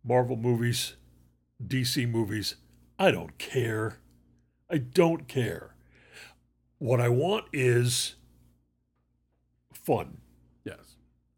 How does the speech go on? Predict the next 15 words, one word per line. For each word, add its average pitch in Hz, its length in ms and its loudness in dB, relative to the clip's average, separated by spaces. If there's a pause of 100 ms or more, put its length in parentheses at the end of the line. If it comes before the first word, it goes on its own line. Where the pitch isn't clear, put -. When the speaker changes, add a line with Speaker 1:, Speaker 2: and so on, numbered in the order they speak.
(640)
Speaker 1:
And 123 680 -2 (680)
what 131 300 0
Marvel 135 560 0 (1000)
does, 104 340 2
I 104 120 -8
think, 90 220 -10 (260)
better 101 320 -4
than 78 180 -10
D 80 200 -8
C - 420 -12 (480)
is 120 200 -4
make 113 460 -4
stuff - 500 -8
fun. - 340 -10 (240)
Speaker 2:
Yes. - 340 -20